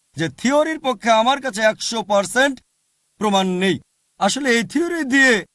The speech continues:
আমি ভ্রূণবিদ্যা আর প্রাথমিক শরীর গঠন ব্যাখ্যা করতে পারবো, তাই থিওরিটা উপস্থাপন করেছি। তাহলে ডারউইন নিজেও মেনে নিয়েছেন যে এখানে একটা ফাঁক আছে, আর সেই কারণে স্কুলে থাকতে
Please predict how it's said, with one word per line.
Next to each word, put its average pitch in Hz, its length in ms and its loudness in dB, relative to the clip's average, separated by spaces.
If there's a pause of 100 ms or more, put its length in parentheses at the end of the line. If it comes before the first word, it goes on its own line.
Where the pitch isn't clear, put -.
(140)
আমি 180 180 -4
ভ্রূণবিদ্যা 277 540 -4
আর 240 140 0
প্রাথমিক 220 400 -6
শরীর 208 260 -6
গঠন 190 260 -6
ব্যাখ্যা 190 240 -4
করতে 240 360 -6
পারবো, 220 420 0 (140)
তাই 202 200 0
থিওরিটা 247 840 -2
উপস্থাপন 196 480 -8
করেছি। 208 500 -2
তাহলে 220 220 0
ডারউইন 269 480 -2
নিজেও 247 320 -2
মেনে 294 240 -2
নিয়েছেন 254 600 0
যে 233 280 0 (180)
এখানে 247 460 0 (160)
একটা 180 240 -6
ফাঁক 285 320 0
আছে, 202 360 -2 (580)
আর 147 140 0
সেই 294 240 -2
কারণে 254 300 0
স্কুলে 285 280 -6
থাকতে 226 540 -2